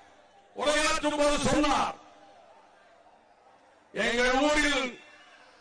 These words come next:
சங்கரன் நாயர் ஹைகோர்ட் ஜட்ஜாகி வந்தார். பக்கத்திலே இருக்கிற ஏழை பிராமண நம்பூதிரி, 'ஏடா சங்கரா, நீ ஹைகோர்ட் ஜட்ஜோமாடா?' என்றான்.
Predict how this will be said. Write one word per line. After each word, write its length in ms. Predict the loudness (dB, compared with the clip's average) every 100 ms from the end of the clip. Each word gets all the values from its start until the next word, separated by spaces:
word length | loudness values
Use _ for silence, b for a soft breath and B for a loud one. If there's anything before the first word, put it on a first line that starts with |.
| -14 -6
சங்கரன் 460 | -2 0 0 0
நாயர் 440 | 2 0 0 -2 -2
ஹைகோர்ட் 520 | -2 -2 -2 -2 0
ஜட்ஜாகி 440 | -2 0 -2 0 0
வந்தார். 440 | 0 0 0 -2 -6 -18 -20 -20 -20 -20 -20 -20 -20 _ -20 -20 -8
பக்கத்திலே 560 | -6 -2 -2 0 0 0
இருக்கிற 340 | 0 0 0 0 0 -4 -10 -20 -8
ஏழை 460 | -2 0 0 0 -2 -6
பிராமண 460 | -4 0 0 0
நம்பூதிரி, 600 | 0 -2 -2 0 0 0 0 -2 -4
'ஏடா 360 | -2 0 0 0 -4 -10 -18 -10
சங்கரா, 420 | -8 -2 0 0 0 -4 -12 -20 -20 -6
நீ 100 | -2
ஹைகோர்ட் 600 | 0 0 -2 -2 -2 0
ஜட்ஜோமாடா?' 680 | -2 0 0 0 0 0 -2 -6 -16 -20 _ _ -8
என்றான். 600 | -2 0 0 -2 -4